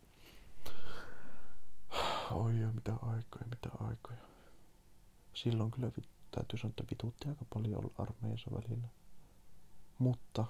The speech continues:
niin kuin se sanoi, sitä ei silloin ehkä usko, kun on siellä armeijassa, mutta niin kuin ne sanoi, että jälkeenpäin ne on ne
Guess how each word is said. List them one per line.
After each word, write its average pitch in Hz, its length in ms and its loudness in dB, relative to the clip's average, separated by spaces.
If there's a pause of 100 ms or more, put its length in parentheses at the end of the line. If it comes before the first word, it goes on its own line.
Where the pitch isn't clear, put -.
(140)
niin 107 160 -2
kuin - 120 -6
se 131 100 -2
sanoi, 110 400 0
sitä - 180 -4
ei 143 80 -2
silloin 123 300 -2
ehkä - 160 -8
usko, - 360 -8
kun 110 140 -6
on 110 80 -4
siellä 117 200 -6
armeijassa, 107 480 -6
mutta - 240 -12 (1080)
niin 117 140 0
kuin 123 140 -2
ne 123 60 -2
sanoi, 120 340 -2
että - 220 -14 (580)
jälkeenpäin 110 680 2 (220)
ne 98 180 2
on - 100 4 (840)
ne - 80 4